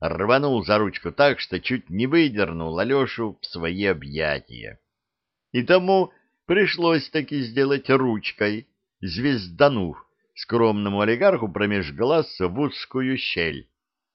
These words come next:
приоткрывшейся двери. — А — Ты мне понравился, шалунишка! — игриво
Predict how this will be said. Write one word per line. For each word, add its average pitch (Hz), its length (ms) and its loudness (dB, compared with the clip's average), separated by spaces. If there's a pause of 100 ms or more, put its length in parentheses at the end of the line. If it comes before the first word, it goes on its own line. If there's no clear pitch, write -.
(120)
приоткрывшейся 127 960 0
двери. — 80 680 -4 (1300)
А — 135 140 -4
Ты 151 320 0
мне 147 200 -2
понравился, 147 1120 0
шалунишка! — 123 1160 -2 (840)
игриво 110 560 2